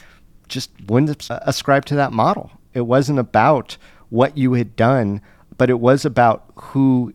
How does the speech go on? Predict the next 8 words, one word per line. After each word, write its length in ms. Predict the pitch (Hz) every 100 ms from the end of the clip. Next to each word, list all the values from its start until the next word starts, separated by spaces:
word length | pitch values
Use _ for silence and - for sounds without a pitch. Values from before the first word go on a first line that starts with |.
| _
you 360 | 113 113 110 - _ _ _ _ _
are 380 | 120 139 113 107
as 160 | 110 98
a 60 | 92
human, 720 | - 147 131 95 95 104 110 _ _ _ -
finding 760 | - 123 143 147 117 98 95 -
that 180 | 101 95
humanity 800 | 101 95 90 90 85 87 87